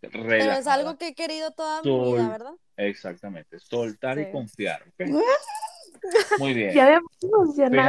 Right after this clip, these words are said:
Speaker 2: Fíjate algo. Hombre, no sé cómo es tu pareja, pero a mí me sale aquí un hombre moreno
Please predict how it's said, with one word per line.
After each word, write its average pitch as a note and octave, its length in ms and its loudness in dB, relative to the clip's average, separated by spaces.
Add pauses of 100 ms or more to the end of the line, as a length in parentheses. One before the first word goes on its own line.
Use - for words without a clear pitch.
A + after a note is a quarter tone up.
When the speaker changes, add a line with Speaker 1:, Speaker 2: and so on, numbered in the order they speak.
Speaker 2:
Fíjate C3+ 200 0
algo. E2+ 260 -6 (460)
Hombre, F3+ 580 0 (260)
no C3+ 200 -6
sé F3 180 -4
cómo F3+ 180 -8
es D#3+ 80 -12
tu F3+ 120 -10
pareja, G2 420 -6
pero A2+ 180 -4
a - 20 -6
mí B2 140 -6
me D#3 200 -6
sale D#3+ 220 -8
aquí C#3 200 -8
un C3+ 160 -6
hombre D3 320 -6
moreno B2+ 440 -6